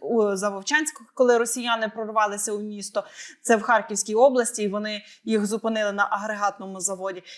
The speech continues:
Як ви вважаєте, ну, і чи саме цим має займатися спецпідрозділи гур?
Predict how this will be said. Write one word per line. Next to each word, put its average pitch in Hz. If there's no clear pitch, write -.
Як 320
ви 269
вважаєте, 202
ну, 208
і -
чи 269
саме 320
цим 320
має 202
займатися 180
спецпідрозділи 180
гур? 160